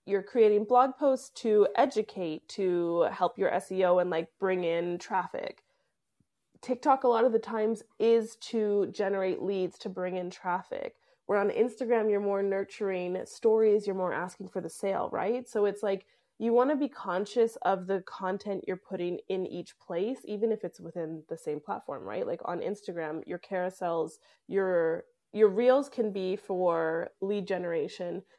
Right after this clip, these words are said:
and your carousels are for education and nurture, and then you send people to your stories to sell them, or you send people to your D Ms to sell them.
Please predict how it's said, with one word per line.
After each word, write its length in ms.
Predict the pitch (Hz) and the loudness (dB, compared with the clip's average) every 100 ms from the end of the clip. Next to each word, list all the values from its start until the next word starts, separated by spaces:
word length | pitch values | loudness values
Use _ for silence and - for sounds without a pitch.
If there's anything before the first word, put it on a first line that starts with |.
| _ | _
and 120 | - 196 | -4 -2
your 100 | 175 | -2
carousels 520 | 226 214 214 196 196 | -2 -2 -2 -6 -6
are 80 | 208 | -6
for 180 | 180 - | -4 -2
education 600 | 175 180 190 175 - 165 | -4 -4 -6 -8 -8 -8
and 140 | 165 | -6
nurture, 460 | 190 196 - 165 - - | -6 -6 -8 -8 -6 -6
and 80 | |
then 100 | 190 | -6
you 80 | 185 | -6
send 260 | 185 214 220 | -4 -4 -4
people 240 | 202 175 | -6 -8
to 120 | 165 156 | -8 -10
your 80 | |
stories 400 | 151 - 175 151 | -8 -6 -4 -4
to 120 | - 151 | -6 -12
sell 280 | - 151 | -6 -4
them, 280 | - - - - | -4 -8 -8 -4
or 60 | |
you 100 | 170 | -4
send 220 | 170 214 214 | -2 -4 -6
people 220 | 196 180 | -6 -10
to 120 | 156 | -8
your 120 | 151 | -8
D 240 | 170 - 151 | -8 -6 -4
Ms 320 | 202 208 - | -4 -6 -8
to 100 | - | -16
sell 300 | - - - | -12 -10 -10
them. 300 | - - - | -12 -12 -14